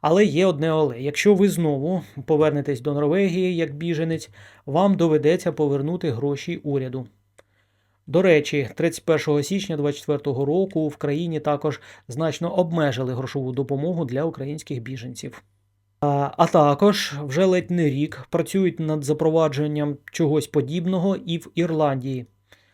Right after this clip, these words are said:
Справа в тому, що ця країна, хоч і розташована дуже далеко в Ук-, а, від України,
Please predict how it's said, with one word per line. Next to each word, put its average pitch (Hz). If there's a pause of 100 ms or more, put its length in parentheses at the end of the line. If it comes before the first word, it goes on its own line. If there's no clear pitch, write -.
(240)
Справа 156
в 156
тому, 202
що 151
ця 151
країна, 165
хоч 156
і 160
розташована 151
дуже 143
далеко 151
в 139
Ук-, 151
а, 147
від 139
України, 139